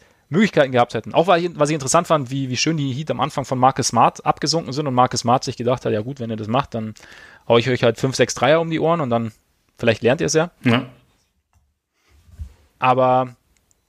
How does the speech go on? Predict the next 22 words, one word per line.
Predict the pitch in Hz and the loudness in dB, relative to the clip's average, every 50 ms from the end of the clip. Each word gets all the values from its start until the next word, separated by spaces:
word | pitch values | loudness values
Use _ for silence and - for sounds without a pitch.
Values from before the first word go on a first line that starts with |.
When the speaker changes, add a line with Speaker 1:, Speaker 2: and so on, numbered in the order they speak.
| _ _ _ _ _ _ _ _ _ _ _ _ - | _ _ _ _ _ _ _ _ _ _ _ _ -8
Speaker 1:
ich | 127 - | -6 2
bin | - 233 233 | 2 2 4
sehr | 240 220 | 4 0
gespannt. | 196 - 214 160 | 0 0 -2 0
Also | 151 170 | 0 0
es | 170 156 | 0 0
ist, | 185 - - - - - _ _ _ _ _ _ _ _ _ _ _ _ - | 0 0 -2 -2 -4 -6 _ _ _ _ _ _ _ _ _ _ _ _ -10
im | 165 151 | -2 0
Endeffekt | 180 240 247 - - 262 240 - - _ _ - _ _ _ _ _ | 0 2 0 0 0 0 0 0 -2 _ _ -20 _ _ _ _ _
hat | - - 190 - - | -2 -2 -2 0 0
das | 170 | -4
Spiel | - - 196 185 | -4 -2 2 2
ja | 180 | 2
nur | 165 175 226 233 | 2 4 2 2
das | 170 190 226 - | 2 2 0 0
ausgesagt, | - - 165 202 202 - 185 165 175 175 175 - - _ _ - _ _ - | 0 0 0 0 0 -2 -2 2 2 2 2 0 -12 _ _ -20 _ _ -2
was | 127 147 - | -2 0 0
ich | 170 175 | 0 -2
mir | 196 180 | -2 -4
vor | - - 175 175 | 0 2 2 2
der | 175 151 | 4 2
Saison, | 147 143 143 147 147 151 147 143 - | 0 0 2 2 4 4 2 0 -2